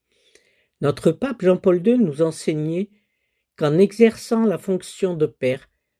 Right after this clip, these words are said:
Joseph a coopéré avec son épouse pour faire de la maison de Nazareth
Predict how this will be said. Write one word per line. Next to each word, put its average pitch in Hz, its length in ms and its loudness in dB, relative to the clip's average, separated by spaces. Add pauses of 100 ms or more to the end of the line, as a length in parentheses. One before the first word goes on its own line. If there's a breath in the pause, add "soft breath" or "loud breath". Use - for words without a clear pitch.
(100)
Joseph 175 580 2
a 143 140 -6
coopéré 175 920 4
avec 131 360 -10
son 190 240 -4
épouse 160 500 -10 (480)
pour 190 140 -8
faire 196 260 2
de 143 100 -2
la 135 160 2
maison 165 440 0
de 131 140 -2
Nazareth 139 680 -4